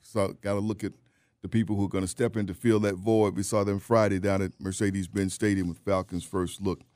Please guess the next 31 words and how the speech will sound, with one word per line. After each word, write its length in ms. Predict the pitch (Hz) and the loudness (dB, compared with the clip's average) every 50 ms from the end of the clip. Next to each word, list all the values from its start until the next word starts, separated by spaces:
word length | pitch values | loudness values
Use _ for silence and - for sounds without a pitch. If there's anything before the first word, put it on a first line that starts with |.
| _ _ _ _ _ _ | _ _ _ _ _ _
and 160 | 82 80 82 | -6 -4 -2
we'll 100 | 85 90 | -2 -2
see 160 | 85 - 117 113 | 0 2 2 4
how 160 | 107 107 110 | 4 4 6
that 160 | 117 123 107 | 4 4 4
works 320 | - 120 127 123 110 - | 4 2 2 2 0 2
out. 300 | 151 143 120 101 - - | 2 4 4 2 0 -6
Those 160 | - 92 92 98 | -12 -12 -12 -6
guys 240 | - 95 95 95 | -4 -4 -4 -4
continue 340 | - - 92 - - 104 101 | -4 -10 -8 -4 -2 0 0
with 120 | 98 92 82 | 0 -2 -2
their 120 | 92 92 | -2 -2
O 80 | 92 95 | -2 -2
T 460 | 92 - 101 98 95 92 90 92 90 | -4 -4 -2 0 0 0 0 0 0
As 100 | 87 78 | -2 -2
and 100 | 87 87 | -4 -4
get 140 | 92 87 - | -4 -4 -4
back 180 | 98 95 87 - | -4 -6 -4 -6
to 80 | 92 | -6
the 100 | 85 82 | -4 -2
mandatory 420 | 87 90 90 82 87 80 - 95 87 | -2 -2 -2 -4 -6 -6 -6 -6 -4
minicamp, 460 | 90 107 120 110 - - 87 80 - | -2 -2 -2 -2 -2 -4 -6 -6 -8
which 100 | - - | -12 -16
is 40 | - | -8
coming 180 | - 92 85 85 | -4 -4 -4 -4
up 120 | 80 - | -4 -6
in 60 | 82 | -8
just 280 | 73 82 85 80 - - _ _ _ _ _ _ _ - | -4 -4 -4 -6 -6 -12 _ _ _ _ _ _ _ -8
a 80 | 87 | -8
few 200 | 87 - 107 104 | -2 2 2 4
days, 480 | 92 104 110 120 120 101 90 80 - - | 6 6 6 6 6 4 2 0 -4 -10